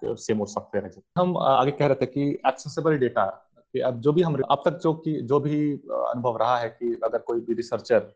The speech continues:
अ, अगर आप, आपने पीएचडी भी किया हो, मास्टर्स भी किया हो, तो आप जो भी रिकॉर्डिंग करते हैं, generally आप अपने कंप्यूटर पर रख देते हैं, उसके बाद भूल जाते हैं उसे। अ, लेकिन, अ, वो जो भी जानकारी आप लोगों ने दी है, जो भी रिकॉर्डिंग किया है, अ,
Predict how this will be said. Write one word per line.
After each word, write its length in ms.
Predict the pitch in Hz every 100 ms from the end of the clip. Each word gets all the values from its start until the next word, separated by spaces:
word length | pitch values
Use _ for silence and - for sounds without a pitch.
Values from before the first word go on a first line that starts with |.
| _ _
अ, 140 | 113 110
अगर 160 | 117
आप, 120 | 117 117
आपने 220 | 117 120
पीएचडी 320 | - 120 127
भी 60 | 120
किया 200 | - 117
हो, 60 |
मास्टर्स 280 | 113 110 117
भी 120 | 117
किया 180 | 110 117
हो, 160 | 110 - _ _ _
तो 80 | -
आप 240 | 156 135 -
जो 80 | 131
भी 80 | 147
रिकॉर्डिंग 320 | 139 131 143
करते 280 | 127 - 131
हैं, 160 | 123
generally 320 | 117 120 139 127
आप 80 |
अपने 220 | 117 - 120
कंप्यूटर 300 | 117 117 120
पर 260 | 120 113
रख 60 | 113
देते 320 | - 110 117
हैं, 200 | 110 113 -
उसके 200 | - 127
बाद 240 | 117 117
भूल 400 | 117 113 _ 131
जाते 280 | 120 107 -
हैं 60 | 95
उसे। 240 | - 98 - _ _ _ _ -
अ, 280 | 127 120 117 123 -
लेकिन, 440 | 135 160 151 - - _
अ, 40 | 131 123 120 - 135
वो 380 | 147 160 160 -
जो 80 |
भी 100 | 139
जानकारी 400 | 135 123 123 127
आप 180 | 127 120 123
लोगों 200 | 120 120
ने 120 | 117
दी 280 | - 143 123
है, 140 | 110
जो 120 | 104
भी 60 | 113
रिकॉर्डिंग 380 | 113 117 117 113 -
किया 160 | 123
है, 280 | 107 101 - _ _ _ _ _ _
अ, 100 | -